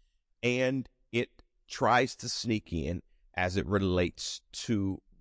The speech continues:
wealth. And so since wealth is something that we often need, or money is something we have, have to use, it's perfect for Satan to assign a demon to attach itself to that so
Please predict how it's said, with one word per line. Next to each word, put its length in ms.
wealth. 460
And 220
so 400
since 480
wealth 300
is 100
something 360
that 240
we 280
often 560
need, 320
or 120
money 240
is 60
something 220
we 120
have, 100
have 200
to 80
use, 540
it's 140
perfect 520
for 380
Satan 460
to 180
assign 760
a 180
demon 600
to 140
attach 500
itself 480
to 260
that 340
so 680